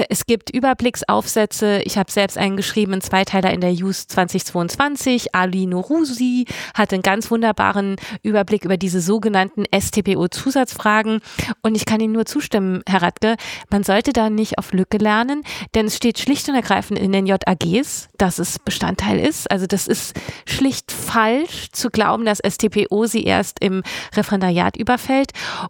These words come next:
Und sie machen einen wunderbaren letzten Eindruck. Wenn Sie die Staatsexamensklausur, bei der Sie vielleicht die Betrugsdogmatik nicht ganz, ganz hundert Prozent abliefern konnten, machen Sie einen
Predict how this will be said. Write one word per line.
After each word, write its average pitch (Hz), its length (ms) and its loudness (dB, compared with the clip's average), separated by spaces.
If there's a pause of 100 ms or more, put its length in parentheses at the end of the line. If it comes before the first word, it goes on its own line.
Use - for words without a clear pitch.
(120)
Und 262 440 -2
sie 233 160 0
machen 214 220 2
einen 214 140 0
wunderbaren 233 480 2
letzten 233 320 -2
Eindruck. 269 480 0 (200)
Wenn 214 140 2
Sie 202 100 2
die 208 100 2
Staatsexamensklausur, 220 960 2
bei 202 120 2
der 190 140 0
Sie 190 80 -8
vielleicht 196 500 0 (440)
die 196 40 2
Betrugsdogmatik 214 1300 0
nicht 226 220 0
ganz, 226 420 0
ganz 220 540 -2 (180)
hundert 247 280 2
Prozent 220 640 0 (480)
abliefern 226 560 2
konnten, 214 320 0
machen 208 400 2
Sie 220 360 2
einen 190 160 0